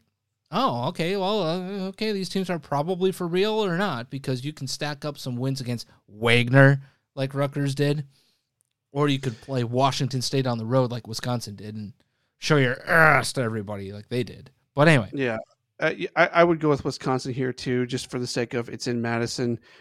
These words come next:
Speaker 2: Rutgers does look like, like a very competent football team, like they're getting things turned around there under Greg Schiano.
Speaker 1: Yep.
Speaker 2: I think this will be closer than, than usual, but I, I would say Wisconsin by at least one score.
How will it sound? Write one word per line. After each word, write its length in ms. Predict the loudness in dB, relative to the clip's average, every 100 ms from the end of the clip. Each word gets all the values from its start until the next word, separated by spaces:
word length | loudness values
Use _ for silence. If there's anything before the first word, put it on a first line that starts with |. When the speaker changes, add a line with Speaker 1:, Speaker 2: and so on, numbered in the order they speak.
| _
Speaker 2:
Rutgers 340 | 4 4 4 2
does 200 | 2 2
look 120 | 0
like, 100 | -2
like 120 | -4 0
a 40 |
very 220 | 4 4
competent 540 | 2 -2 -2 -4 -8 -6
football 320 | -4 -2 -4
team, 300 | -2 -2 -2
like 120 | -4
they're 140 | -6
getting 300 | -6 -6 -6
things 420 | -10 -8 -8 -8 -8
turned 180 | -6 -4
around 220 | -2 0
there 120 | 0
under 120 | 0
Greg 220 | -2 -6 -6
Schiano. 560 | -2 2 4 4 2 _ _ _ _ _ _ _ _ _ _ _ _ _ _ _ _ _
Speaker 1:
Yep. 140 | -18 -18 _ _ 2
Speaker 2:
I 100 | 4
think 180 | 4
this 140 | 4 0
will 80 | -2
be 120 | -4
closer 540 | 0 2 4 2 2 -2 -14 -2
than, 400 | 4 6 4 -2
than 520 | 2 4 6 4 2 -2 _ _ _ _ 0
usual, 640 | 4 4 4 4 4 0 _ _ _
but 320 | 2 2 2
I, 220 | 0 0 -2 0
I 140 | 0
would 160 | 2 -2
say 320 | -2 -2 -2
Wisconsin 560 | -4 -6 -4 -4 -4 -8
by 120 | -8
at 80 | -8
least 180 | -10 -8
one 140 | -8
score. 380 | -8 -12 -14